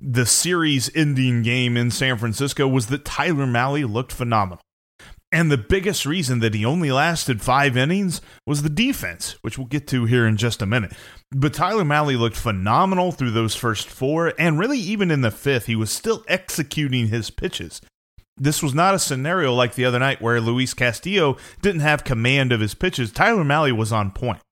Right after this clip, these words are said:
Stayed on the edges of the zone, mainly just fastball and slider. He only mixed in his other,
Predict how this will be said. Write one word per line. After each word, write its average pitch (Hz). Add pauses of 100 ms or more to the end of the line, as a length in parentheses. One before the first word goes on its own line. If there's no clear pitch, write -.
(880)
Stayed 156
on 151
the 139
edges 123
of 117
the 110
zone, 107 (480)
mainly 160
just 131
fastball 131
and 107
slider. 113 (340)
He 131
only 143
mixed 131
in 127 (260)
his 131
other, 117